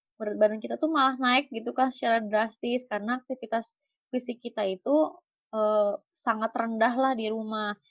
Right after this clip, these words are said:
Nah, salah satunya adalah dengan ini tadi, pola hidup aktif dan berolahraga. Di rumah itu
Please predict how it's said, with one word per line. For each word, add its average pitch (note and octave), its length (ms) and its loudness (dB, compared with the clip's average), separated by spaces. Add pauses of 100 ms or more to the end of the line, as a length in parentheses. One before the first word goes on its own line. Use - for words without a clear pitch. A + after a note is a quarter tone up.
(320)
Nah, G#3 240 2 (320)
salah A#3+ 240 -2
satunya G#3+ 480 -4
adalah A3+ 240 2
dengan G#3+ 400 -2 (1040)
ini A3 160 -8
tadi, C4 280 4 (120)
pola A3 240 6
hidup G#3+ 320 -4
aktif - 480 -2
dan A3 220 0
berolahraga. G3+ 760 4
Di G#3+ 160 2
rumah A3 320 -2
itu G#3 400 -4